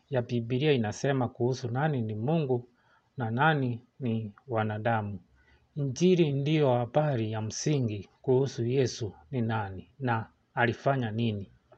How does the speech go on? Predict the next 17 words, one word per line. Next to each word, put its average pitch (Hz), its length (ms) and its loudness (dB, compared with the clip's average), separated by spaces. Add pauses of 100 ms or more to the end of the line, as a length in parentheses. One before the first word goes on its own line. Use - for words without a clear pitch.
(600)
Somo. 123 560 2 (240)
Hapa 156 320 2
ndipo 135 300 -2
mahali 127 380 0
tulipo 117 480 -2
leo. 101 260 -6 (120)
Katika 156 400 -2
podcast 123 600 -2
zetu 127 340 0
mbili 123 280 2
za 113 200 -4
mwisho, 120 440 -4 (520)
tuliangalia 143 840 2
ubinadamu 123 800 -2
wa 107 80 0
Yesu. 107 460 -4 (140)
Kisha, 127 500 2